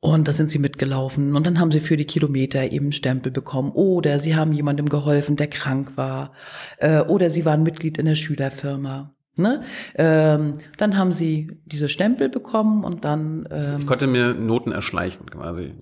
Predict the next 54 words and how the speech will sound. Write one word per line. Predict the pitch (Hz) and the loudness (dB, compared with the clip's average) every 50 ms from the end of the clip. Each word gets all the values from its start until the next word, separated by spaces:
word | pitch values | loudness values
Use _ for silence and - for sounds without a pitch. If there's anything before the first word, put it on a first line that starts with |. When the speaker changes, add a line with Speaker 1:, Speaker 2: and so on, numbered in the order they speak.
| - - _ _ - | -20 -20 _ _ -4
Speaker 1:
Das | 285 285 | -4 -2
sind | - 233 170 | -2 -2 -2
keine, | - 160 151 135 139 - - | -2 -2 -2 -2 -2 -4 -4
nein, | 151 165 151 143 143 143 | -2 -2 -2 -2 -2 -4
das | 156 156 160 | -4 -4 -4
ist | - 170 - - 160 151 | -4 -4 -4 -6 -6 -4
hart | 185 196 202 | -2 -2 -2
erarbeitet. | - - - - 143 131 127 127 123 - 135 139 - - _ _ _ _ _ _ _ _ _ _ _ _ _ _ | -2 -6 -6 -6 -8 -8 -8 -10 -10 -10 -12 -14 -16 -20 _ _ _ _ _ _ _ _ _ _ _ _ _ _
Speaker 2:
Aber | - 98 | -10 -6
wenn | 98 104 | -6 -6
ich | 98 | -4
zehn | - - 117 117 117 | -4 -4 -6 -4 -2
Speaker 1:
Weil, | 156 196 196 196 | 0 0 2 0
Speaker 2:
Kilometer, | 190 - | 0 0
Speaker 1:
weil | 98 127 | 2 2
Speaker 2:
wenn | 123 123 | 2 2
ich, | 131 | 2
wenn | 127 131 | 2 2
ich | 127 127 | 2 2
zehn | - 147 143 143 | 0 0 0 0
Kilometer | 151 151 139 135 127 | 0 2 2 2 2
gelaufen | 117 117 117 139 151 160 | 2 2 2 2 0 0
bin, | 147 139 | -2 0
habe | 127 123 | -2 -2
ich | 123 127 | -4 -4
zehn | - - 131 127 123 123 123 123 123 123 - - | -4 -2 0 0 0 -2 -4 -6 -6 -8 -6 -6
Stempel | 180 190 190 - - 147 | -4 -2 0 0 2 2
Speaker 1:
Nein, | 160 160 151 | 2 2 2
Speaker 2:
bekommen | 147 147 143 143 143 | 2 2 2 2 0
und | 139 131 127 120 - | 0 0 -2 -2 -2
konnte | 143 131 120 131 | -2 0 0 2
mir | 127 | 2
eine | 147 143 | 2 2
eins | 139 143 139 139 | 2 0 0 0
Speaker 1:
nein, | - - | 0 -2
Speaker 2:
aussuchen. | 127 120 117 | -2 -4 -4
Speaker 1:
nein, | 123 139 143 | -6 -4 -2
dann | 170 | -2
hast | 170 170 - | -2 -2 -4
du | - | -6
vielleicht | - - 151 147 147 - - | -4 -2 -2 -2 -2 -4 -6
einen | - 135 127 127 135 | -6 -4 -4 -4 -6
Speaker 2:
Ach | 131 | -6
Speaker 1:
Stempel | - - - - - - - - | -8 -10 -12 -12 -12 -10 -12 -12
Speaker 2:
so. | |
Speaker 1:
bekommen. | 90 87 87 - - 123 123 - - _ _ _ - - - | -12 -14 -16 -18 -18 -18 -18 -20 -20 _ _ _ -20 -8 -4
Also | - 175 147 160 | -2 -2 0 0
du | 156 160 143 | -2 -2 0
hast | 151 156 196 202 - - - | 0 0 0 -2 -4 -8 -8
schon, | - - 180 165 175 165 - - - - - - - | -4 -2 0 0 0 0 -2 -8 -20 -20 -18 -8 -2
äh, | 151 156 160 151 151 147 147 143 - - 139 147 143 | 2 4 4 4 4 4 4 2 2 2 0 0 0
äh, | 127 120 139 | 0 -2 -2
sehr | 143 170 196 214 214 196 - | 2 4 4 4 4 2 2
engagierte, | 151 156 151 131 131 139 135 131 135 156 185 202 202 196 202 185 175 175 170 165 | 0 0 0 0 0 -2 -2 -6 -4 0 2 2 2 2 2 2 4 4 4 2